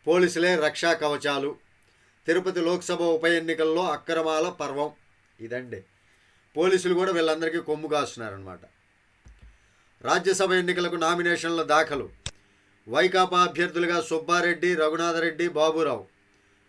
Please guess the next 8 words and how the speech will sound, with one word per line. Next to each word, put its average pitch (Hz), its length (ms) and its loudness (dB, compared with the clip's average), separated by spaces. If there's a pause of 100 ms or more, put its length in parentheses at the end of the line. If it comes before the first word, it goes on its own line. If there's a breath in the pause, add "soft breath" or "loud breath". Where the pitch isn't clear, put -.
(240)
కోట్ల 175 340 -2
రూపాయలు 175 440 0
ఇచ్చినా 165 400 -2
దొరకని 156 460 0
పదవి 156 360 -2
నాకు 147 240 -4
దక్కింది, 135 520 -8 (100)
బాబురావు. 123 500 -6